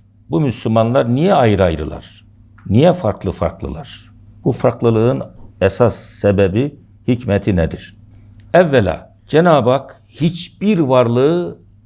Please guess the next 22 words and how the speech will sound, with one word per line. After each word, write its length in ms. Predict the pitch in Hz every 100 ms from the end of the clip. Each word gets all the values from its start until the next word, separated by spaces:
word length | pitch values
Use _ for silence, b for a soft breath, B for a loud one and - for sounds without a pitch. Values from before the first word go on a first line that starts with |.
| - _ -
aynı 300 | 139 113 123
yaratmaz. 760 | 110 98 92 90 80 - - _ _ -
İşin 560 | - - 113 87 - -
temelinde 560 | 131 120 101 101 104 -
fıtrat 520 | - - 110 - -
var. 340 | - - - _ -
Cenab-ı 460 | 147 185 180 135 120
Hak 160 | 113 - _
bir 180 | 123 208
şeyi 360 | - 131 120 117
iki 280 | 123 208 123
defa 280 | 110 143
yapmaz. 640 | 113 98 87 87 - - - -
Tek 280 | - 180 180
yapar, 340 | 175 160 170 175
orijinal 640 | - 120 98 113 107 90
yapar. 500 | 80 90 - - - - -
Bu 80 |
insanlar 500 | 175 185 196 185 202
için 300 | 185 - 120
de 140 | 107 95
böyledir. 680 | 98 92 107 185 - -